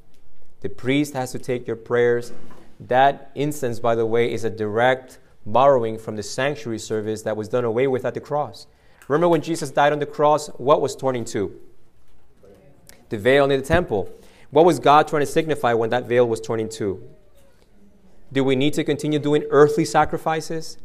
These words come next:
Do we still need earthly priests bringing earthly incense before God so that our prayers could be heard?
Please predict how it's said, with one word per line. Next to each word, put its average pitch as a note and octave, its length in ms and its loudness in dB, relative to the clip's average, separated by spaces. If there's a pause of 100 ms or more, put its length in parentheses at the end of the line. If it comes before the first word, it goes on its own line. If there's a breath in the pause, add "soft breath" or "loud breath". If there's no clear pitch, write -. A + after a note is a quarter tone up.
(460 soft breath)
Do C3+ 120 4
we C#3 80 0
still D#3 260 6
need D3+ 240 0
earthly D3+ 320 4
priests D3+ 460 0
bringing C#3+ 440 0
earthly D3 400 0
incense D3 460 -4
before C#3+ 320 -4
God C#3 260 0
so C3+ 100 -6
that C3 100 0
our B2+ 80 0
prayers C3+ 340 -2
could C3+ 140 -6
be C#3 100 -4
heard? D3+ 380 0